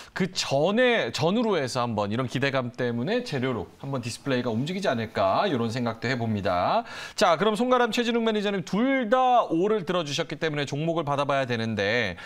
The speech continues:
그 전에 저희가 뒤에 오엑스 섹터 레드앤블루 섹터가 두 개가 남았거든요. 근데 하나밖에 못 할 것 같아서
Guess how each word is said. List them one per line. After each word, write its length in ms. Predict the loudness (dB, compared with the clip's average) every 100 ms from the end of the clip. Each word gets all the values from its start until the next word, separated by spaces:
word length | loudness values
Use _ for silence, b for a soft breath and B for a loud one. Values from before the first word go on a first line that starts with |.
| B B B
그 160 | -2 0
전에 580 | 0 2 2 2 -2 -4
저희가 840 | -2 0 4 4 4 4 4 0 -2
뒤에 300 | -2 2 2
오엑스 880 | 4 2 0 -2 0 2 2 2 0
섹터 240 | -4 -2
레드앤블루 680 | -2 0 -2 -2 -2 -2 -2
섹터가 340 | -4 -8 -6 -6
두 160 | -4
개가 180 | 0 0
남았거든요. 580 | 0 -2 -4 -4 -4 -6
근데 120 | -8
하나밖에 420 | -4 -2 -2 -2 -4
못 180 | -2
할 120 | -2 -2
것 80 | -4
같아서 500 | -2 -4 -2 -2